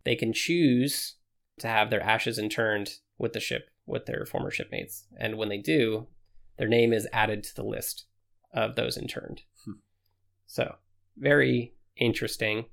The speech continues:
Speaker 2: I'd, I'd say touching.
Speaker 1: Yeah, very, very touching. I've never been part of the ceremony. I missed one by a day, actually.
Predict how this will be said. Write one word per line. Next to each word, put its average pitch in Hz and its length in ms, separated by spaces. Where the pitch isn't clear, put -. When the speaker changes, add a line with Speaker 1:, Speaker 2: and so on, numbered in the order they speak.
Speaker 2:
I'd, 76 140
I'd - 120
say 80 140
touching. 85 560
Speaker 1:
Yeah, 135 260
very, 151 400
very 165 200
touching. 151 360
I've 131 140
never 160 260
been 143 500
part 127 300
of 120 80
the 123 60
ceremony. 113 680
I 110 100
missed 120 640
one 123 380
by 107 160
a 101 100
day, 98 440
actually. - 600